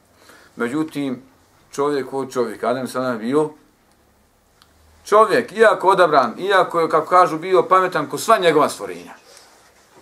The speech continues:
Kaže mi Nabaz, a, i Adem je bio pametan ko sva druga stvorenja, ko sam njegov,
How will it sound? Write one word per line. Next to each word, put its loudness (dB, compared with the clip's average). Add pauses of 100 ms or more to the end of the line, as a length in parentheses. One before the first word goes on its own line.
(720)
Kaže -4
mi -6
Nabaz, 4
a, -2
i 2
Adem 2
je -2
bio 2
pametan 0
ko -6
sva 2 (120)
druga 2
stvorenja, -6
ko -8
sam -2
njegov, -4